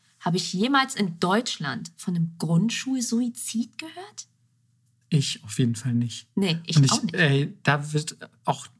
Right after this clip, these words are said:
Speaker 2: an dieser Stelle wird einem wieder ganz anders, wenn man das liest.
Speaker 1: Mhm.
Speaker 2: Wie, wie sehr muss sich die Gesellschaft zerstört haben, dass du schon als Grundschulkind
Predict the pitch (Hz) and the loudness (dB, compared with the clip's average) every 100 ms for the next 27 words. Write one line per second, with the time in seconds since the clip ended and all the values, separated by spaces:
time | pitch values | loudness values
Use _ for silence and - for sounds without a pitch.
0 | _ 151 143 180 143 147 127 135 160 139 | _ 4 6 6 2 2 2 0 2 2
1 | 143 135 139 139 - 139 139 - 127 123 | 4 4 4 2 2 2 4 4 2 2
2 | 120 - 135 131 - 180 175 165 - 127 | 0 -2 -2 -2 -2 -2 -2 -4 -4 2
3 | 170 170 147 - _ _ _ _ _ _ | 4 6 2 -4 _ _ _ _ _ _
4 | 175 - - 165 190 - _ _ _ - | -8 -6 -2 0 -2 -4 _ _ _ -2
5 | 131 139 160 160 170 165 - 139 123 139 | 2 4 4 4 2 -2 -2 0 2 2
6 | 170 - 147 - 147 - 151 151 131 120 | 0 0 -2 0 0 0 0 0 0 2
7 | 135 - - _ 131 131 - - - 143 | 2 0 -12 _ -2 -2 -2 -4 2 2
8 | - 127 127 - _ _ 139 151 190 226 | 2 0 0 -2 _ _ 2 4 4 2
9 | - 143 120 120 - 117 131 - | 0 2 2 0 2 2 2 -2